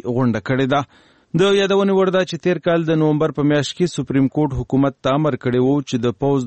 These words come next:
د مشر د کاري مودې غځولو په اړه په شپږو میاشتو دننه قانون سازي وکړي. وفاقي کابینې د چهارشنبې په ورځ د ترمیمي بل مسوده منظور کړې ده او حکومت اوس پلان لري چې نن یې د منظورۍ لپاره پارلمان ته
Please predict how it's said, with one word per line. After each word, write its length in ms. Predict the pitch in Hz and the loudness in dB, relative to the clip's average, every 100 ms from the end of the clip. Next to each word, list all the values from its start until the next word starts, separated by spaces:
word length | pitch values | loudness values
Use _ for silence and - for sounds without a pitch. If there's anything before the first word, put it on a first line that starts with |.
| 117 | 0
د 100 | 120 | 0
مشر 260 | 131 139 143 | 0 0 -2
د 180 | 123 120 | -2 -4
کاري 240 | 117 123 147 | -2 0 2
مودې 280 | 123 117 123 | 2 0 0
غځولو 400 | 113 113 123 120 101 120 | 0 0 0 0 -2 -2
په 80 | |
اړه 160 | 123 131 123 - | 0 0 -2 -4
په 160 | 117 - | -4 -6
شپږو 440 | - 143 127 113 117 | -6 -2 2 2 2
میاشتو 440 | 127 - - 131 117 | 0 -4 -2 -2 0
دننه 260 | 117 120 120 - | 0 2 0 -2
قانون 260 | 117 127 127 131 | 0 0 0 0
سازي 240 | 127 135 | 0 0
وکړي. 340 | 127 113 147 127 _ _ _ 139 | 0 0 -2 -2 _ _ _ -4
وفاقي 420 | 139 160 143 175 | -2 -2 -2 -2
کابینې 400 | 170 151 147 156 165 143 | 0 2 2 2 0 0
د 20 | 139 | 0
چهارشنبې 560 | 135 127 - 131 147 139 | -2 -4 0 0 0 -2
په 160 | 127 127 | -2 0
ورځ 180 | 147 139 127 | 0 -2 -2
د 120 | 120 - | -2 0
ترمیمي 460 | 127 127 131 143 131 | 0 2 4 2 2
بل 200 | 139 139 - 139 | 0 0 -2 -4
مسوده 520 | 117 120 117 117 131 123 | -2 -2 -2 0 0 2
منظور 320 | 117 113 - | 0 -4 -4
کړې 180 | 147 151 143 | -2 0 0
ده 80 | 120 _ _ _ - | -2 _ _ _ -2
او 180 | 143 131 | -2 -2
حکومت 480 | - 147 147 - - | 0 0 0 -4 -10
اوس 160 | - - | -10 -4
پلان 340 | 139 160 147 | 0 2 2
لري 220 | 127 139 | 2 0
چې 120 | 135 127 | 0 0
نن 120 | 131 139 | 2 2
یې 40 | 135 | 0
د 160 | 120 117 | 0 0
منظورۍ 420 | 117 110 123 139 120 | 0 0 0 0 0
لپاره 460 | 101 117 120 120 - - | -2 -2 -2 -2 -4 -6
پارلمان 560 | 120 117 127 135 117 | -4 0 0 0 0
ته 40 | 98 | -2